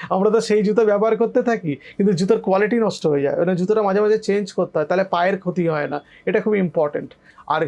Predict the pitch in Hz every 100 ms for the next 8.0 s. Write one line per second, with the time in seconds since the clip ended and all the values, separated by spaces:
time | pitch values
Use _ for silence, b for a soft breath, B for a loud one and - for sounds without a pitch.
0 | 123 190 220 240 240 240 240 208 196 208
1 | 226 214 220 180 175 196 190 196 160 202
2 | 202 208 226 B B B 170 180 175 180
3 | - 170 175 190 165 170 214 202 196 202
4 | 208 196 156 151 151 156 156 170 170 196
5 | 214 170 143 135 - B B - 147 190
6 | 208 208 170 180 202 - _ _ - 185
7 | 214 202 208 190 214 220 175 196 185